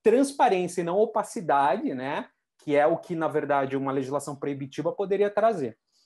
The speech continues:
Então, a minha visão inicial, introdutória aqui para o grupo discutir, é nesse sentido, a autodeterminação informativa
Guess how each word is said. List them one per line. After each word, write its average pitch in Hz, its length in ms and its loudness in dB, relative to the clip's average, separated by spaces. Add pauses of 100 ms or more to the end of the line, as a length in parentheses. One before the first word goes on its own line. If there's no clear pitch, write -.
Então, 170 200 4
a 170 60 4
minha 185 160 4
visão 185 400 2
inicial, 190 600 4
introdutória 151 600 0
aqui 143 160 -14
para 139 160 -10
o 139 80 -4
grupo 139 300 -8
discutir, 151 680 -8 (280)
é 147 180 4
nesse 170 220 -2
sentido, 202 360 0
a - 20 8
autodeterminação 165 800 0
informativa 190 800 -2